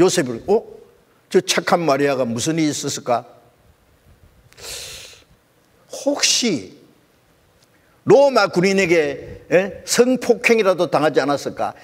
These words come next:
그때 로마가 이스라엘을 통치할 때에 로마 군인들이 가끔 유대 처녀를 욕보이는 일이 있었거든요. 하, 세상에 이럴 수가.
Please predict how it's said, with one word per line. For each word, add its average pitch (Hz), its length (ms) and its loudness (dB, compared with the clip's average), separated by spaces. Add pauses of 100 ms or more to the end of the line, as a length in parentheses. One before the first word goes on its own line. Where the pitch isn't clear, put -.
(160)
그때 214 280 4
로마가 220 840 2
이스라엘을 220 920 0
통치할 202 500 2
때에 156 260 2
로마 202 340 2
군인들이 202 540 0
가끔 190 500 2 (380)
유대 254 540 2
처녀를 247 520 4
욕보이는 240 500 4
일이 147 120 -2
있었거든요. 92 600 -8 (1500)
하, - 840 -14 (540)
세상에 175 480 -2
이럴 185 200 -4
수가. 220 380 -8